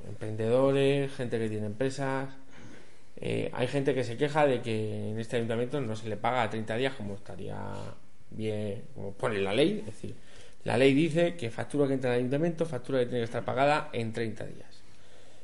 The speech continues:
Y hay gente a la que se debe, nos consta a nuestro grupo, seis y siete, desde hace seis y siete meses.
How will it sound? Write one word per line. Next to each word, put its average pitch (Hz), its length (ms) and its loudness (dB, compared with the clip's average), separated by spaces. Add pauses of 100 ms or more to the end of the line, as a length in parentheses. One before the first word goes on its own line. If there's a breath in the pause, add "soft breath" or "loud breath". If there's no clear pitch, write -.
(680 loud breath)
Y 120 180 0
hay 120 100 4
gente 123 220 0
a 120 40 4
la 123 100 4
que 120 100 2
se 117 100 0
debe, 147 380 6
nos 110 200 -2
consta 117 340 -2
a 92 40 -2
nuestro 98 260 -2
grupo, 139 500 0 (100)
seis 156 640 0
y 110 100 -4
siete, 113 320 -4 (180)
desde 110 260 -4
hace 127 180 -2
seis 139 240 -2
y 120 100 -6
siete 117 220 -4
meses. - 440 -6